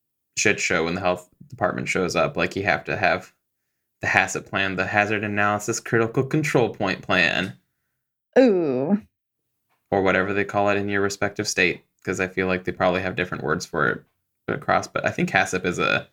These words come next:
Speaker 2: I think hasep
Speaker 1: F D A
Speaker 2: is,
Speaker 1: thing.
Speaker 2: is widely used, um,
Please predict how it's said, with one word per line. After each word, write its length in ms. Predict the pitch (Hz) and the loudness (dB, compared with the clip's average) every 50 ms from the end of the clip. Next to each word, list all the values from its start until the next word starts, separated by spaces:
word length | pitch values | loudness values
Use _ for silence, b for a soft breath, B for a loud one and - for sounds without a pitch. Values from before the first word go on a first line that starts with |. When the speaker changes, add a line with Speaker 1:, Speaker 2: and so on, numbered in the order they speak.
| _ _ - | _ _ 2
Speaker 2:
I 160 | - 247 269 | 4 4 4
think 160 | 277 370 359 330 | 4 2 0 2
hasep 300 | 254 269 262 262 - 285 | 4 4 4 4 4 2
Speaker 1:
F 60 | 262 | 4
D 60 | - | 4
A 40 | - | 6
Speaker 2:
is, 200 | - - 127 - | 6 4 2 0
Speaker 1:
thing. 200 | - - 60 - | -2 -4 -2 0
Speaker 2:
is 180 | - 220 208 214 | 2 2 2 2
widely 400 | 202 196 190 196 196 196 196 190 | 2 2 2 2 2 2 2 2
used, 600 | 180 180 185 185 185 185 190 - - - - - _ - | 4 4 4 4 4 2 0 -4 -10 -12 -14 -12 _ 0
um, 760 | - 175 175 170 170 160 160 156 156 156 - - - 190 | 2 4 4 4 4 2 2 0 0 0 -2 -2 -2 -4